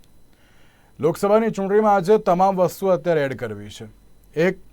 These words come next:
મુકુલ વાસનિકની મુનાક-, મુલાકાત. બીજું, ભારત જોડો ન્યાય યાત્રા.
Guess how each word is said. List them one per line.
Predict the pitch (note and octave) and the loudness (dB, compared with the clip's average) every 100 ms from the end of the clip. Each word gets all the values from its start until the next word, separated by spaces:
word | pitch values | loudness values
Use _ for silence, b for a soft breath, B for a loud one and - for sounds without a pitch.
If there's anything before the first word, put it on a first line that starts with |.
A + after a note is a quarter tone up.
| _ _ _ B2 | _ _ _ -14
મુકુલ | B2+ D#3+ D3 | -8 -4 0
વાસનિકની | C#3 C3 D#3 C#3 D3 D3+ D3+ - _ - | -2 -2 -8 -6 -6 -6 -8 -16 _ -12
મુનાક-, | A#2+ B2 B2+ - - | -6 -2 -4 -6 -12
મુલાકાત. | B2 A#2+ B2+ C3+ C3+ D#3 E3 - - - _ _ - | -8 -6 0 0 6 6 4 -2 -20 -20 _ _ -8
બીજું, | B2+ B2+ D#3 E3 - - - | -6 0 0 0 -6 -20 -8
ભારત | G#2+ A#2+ C#3 A#2 | 0 2 2 0
જોડો | C3+ C#3 | 0 0
ન્યાય | C3 C3+ D3+ | 0 0 2
યાત્રા. | D3+ C#3+ E3 D#3+ | 2 2 2 2